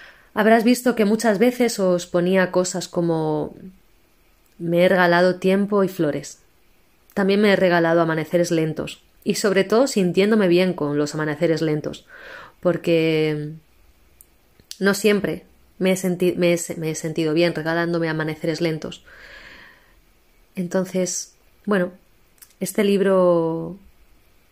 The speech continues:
de una manera muy sencilla, nos recuerda la técnica revolu-, que revolucionará el mercado. La voy a patentar seguramente, voy a ver de qué manera.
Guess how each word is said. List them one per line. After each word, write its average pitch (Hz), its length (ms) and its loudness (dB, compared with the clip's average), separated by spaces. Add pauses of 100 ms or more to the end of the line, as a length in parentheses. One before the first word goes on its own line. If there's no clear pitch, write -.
(260)
de 185 140 0
una 185 120 2
manera 180 420 2
muy 180 260 0
sencilla, 185 600 -2 (720)
nos 170 280 -6
recuerda 165 580 -2 (460)
la 170 240 0
técnica 269 600 -2
revolu-, 165 580 0
que 170 180 -2
revolucionará 170 640 0
el 196 100 2
mercado. 165 440 0
La 151 100 0
voy 160 120 2
a 175 60 2
patentar 156 480 -2
seguramente, 147 640 -4
voy 147 140 0
a 156 40 0
ver 160 220 -2
de - 180 0
qué 185 200 0
manera. 156 480 -2